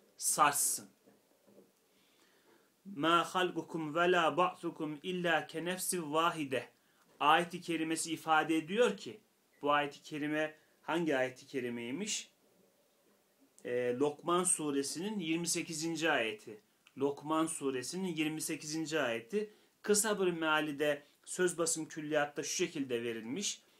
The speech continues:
"Sizin yaratılmanız da, diriltilmeniz de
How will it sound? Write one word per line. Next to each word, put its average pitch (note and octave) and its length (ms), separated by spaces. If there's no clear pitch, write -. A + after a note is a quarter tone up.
"Sizin F#3 500
yaratılmanız D#3+ 920
da, F3 260
diriltilmeniz E3 960
de F#3 220